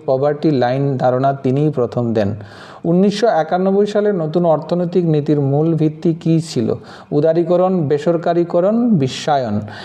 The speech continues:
এটাকেই বলা হয় এলপিজি, মানে liberalization, privatization and globalization।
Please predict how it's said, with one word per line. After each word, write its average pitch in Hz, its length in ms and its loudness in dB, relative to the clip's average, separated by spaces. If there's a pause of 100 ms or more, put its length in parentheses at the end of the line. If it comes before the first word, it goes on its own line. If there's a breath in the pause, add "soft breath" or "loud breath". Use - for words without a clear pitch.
(140 loud breath)
এটাকেই 185 360 2
বলা 165 260 2
হয় 175 180 -2 (120)
এলপিজি, 123 600 0
মানে 147 300 0 (300 loud breath)
liberalization, 175 920 2 (340)
privatization 165 800 2 (360)
and 202 320 0 (440 loud breath)
globalization। 135 720 0